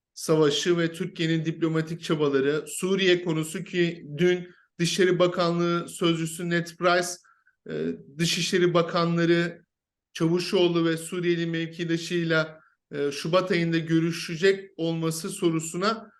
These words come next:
e, "Biz detayları bilmiyoruz ama Bakan Çavuşoğlu Washington D C'deyken detayları öğreneceğiz." açıklamasında bulundu.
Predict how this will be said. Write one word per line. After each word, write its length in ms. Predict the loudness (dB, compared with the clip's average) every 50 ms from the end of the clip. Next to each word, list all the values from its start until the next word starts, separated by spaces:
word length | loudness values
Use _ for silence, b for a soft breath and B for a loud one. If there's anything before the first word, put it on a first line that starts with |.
| B B _ -4 0
e, 300 | 2 2 2 2 0 -2
"Biz 220 | -2 -2 0 0
detayları 560 | 0 0 2 2 2 4 2 0 -2 -2 -2
bilmiyoruz 540 | 0 0 0 2 2 0 0 0 -2 -4 -4
ama 240 | -4 -4 -2 -2 -2
Bakan 320 | -2 -2 -2 -4 -4 -4
Çavuşoğlu 680 | -4 -6 -6 -4 -6 -4 0 2 2 4 4 2 2 2
Washington 640 | 0 -2 -6 -8 -4 -2 -2 -2 -2 -4 -6 -6
D 140 | -4 -4 -4
C'deyken 720 | -4 -4 -4 -2 0 0 0 0 0 0 0 0 -4 B B B B _ 2
detayları 540 | 2 2 4 2 2 2 2 2 0 0 0
öğreneceğiz." 760 | 0 -2 0 0 0 0 -2 0 2 2 2 2 2 -2
açıklamasında 720 | -8 -12 -14 -14 -12 -10 -8 -6 -6 -6 -6 -6 -6 -4 -2
bulundu. 540 | -2 -2 -2 2 2 2 2 2 -4 B